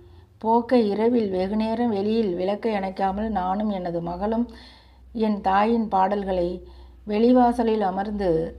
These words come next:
சத்தமாய் பாடிக்கொண்டே இருப்போம். எனது வீட்டு செல்வங்களோ வீட்டினுள் அமர்ந்து பாடிக்கொண்டிருப்பார்கள். இப்படியேதான் மனபயத்தை விரட்டினோம்.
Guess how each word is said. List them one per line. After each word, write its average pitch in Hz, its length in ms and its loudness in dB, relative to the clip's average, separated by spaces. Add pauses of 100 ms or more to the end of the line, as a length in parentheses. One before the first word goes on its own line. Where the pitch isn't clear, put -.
சத்தமாய் 233 560 0
பாடிக்கொண்டே 196 640 -2
இருப்போம். 185 440 -6 (560)
எனது 233 400 2
வீட்டு 226 240 2
செல்வங்களோ 208 840 0
வீட்டினுள் 226 540 0
அமர்ந்து 190 360 0
பாடிக்கொண்டிருப்பார்கள். 170 1080 -2 (540)
இப்படியேதான் 226 880 2 (200)
மனபயத்தை 208 640 -2
விரட்டினோம். 185 560 -4